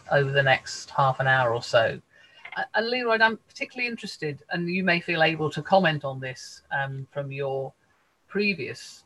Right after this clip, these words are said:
uh, role in the Metropolitan Police and also in the, um, uh, Black Police Officers Association. What, what do you think,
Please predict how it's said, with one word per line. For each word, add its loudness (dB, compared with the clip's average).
uh, -2
role 0
in -4
the -4
Metropolitan 2
Police -2
and 6
also -2
in 0
the, 0
um, 0
uh, 0
Black 0
Police -6
Officers -8
Association. -4
What, 2
what -4
do -16
you 0
think, -4